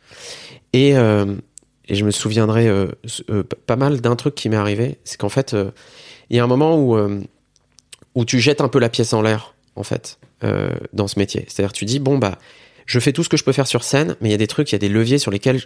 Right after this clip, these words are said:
enfin, je peux pas les activer, en fait. » Et un des leviers que tu peux pas activer, c'est la notoriété. Tu peux essayer de, de faciliter ça, tu vois, mais tu peux, tu peux rien faire de plus, quoi.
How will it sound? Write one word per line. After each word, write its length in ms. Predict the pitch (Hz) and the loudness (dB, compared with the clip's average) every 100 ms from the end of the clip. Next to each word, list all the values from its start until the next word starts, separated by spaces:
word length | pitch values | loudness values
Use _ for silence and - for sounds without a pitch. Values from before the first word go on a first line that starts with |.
| - | -10
enfin, 260 | - 98 - | -8 -8 -8
je 80 | - | -6
peux 80 | 110 | -2
pas 220 | 147 147 | 2 2
les 140 | 117 | 2
activer, 360 | 107 - 101 101 | -2 -2 -2 -2
en 80 | 101 | -6
fait. » 240 | 127 - _ - - - | -14 -18 _ -20 -20 -6
Et 120 | 107 110 | -4 2
un 100 | 180 | 2
des 100 | 156 | 4
leviers 220 | 131 123 151 | 2 2 0
que 40 | |
tu 80 | - | -2
peux 100 | 113 | 0
pas 80 | 143 | 0
activer, 340 | 120 107 123 | 0 -2 0
c'est 140 | 147 | 0
la 100 | 113 | 0
notoriété. 600 | 110 113 110 104 101 107 - _ _ _ - - - | 2 0 0 -2 -4 -8 -14 _ _ _ -20 -20 -12
Tu 80 | - | -2
peux 100 | 135 | 0
essayer 380 | 131 160 170 95 | 2 2 2 0
de, 160 | 95 | -2
de 140 | 110 113 | -2 -2
faciliter 560 | - 120 135 139 156 | 0 0 -2 -2 0
ça, 280 | 156 - 120 _ | 0 -2 -6 _
tu 100 | - | -2
vois, 120 | 120 139 | 0 2
mais 220 | 104 - _ - | 0 -2 _ -14
tu 120 | - | -6
peux, 200 | 117 101 - _ _ - _ _ _ | -2 -2 -6 _ _ -20 _ _ _
tu 80 | - | -2
peux 100 | 113 | 2
rien 180 | 120 139 | 2 2
faire 180 | 147 | 0
de 80 | 135 | -2
plus, 340 | 120 - 156 - | -2 -6 -6 -6
quoi. 200 | - | -8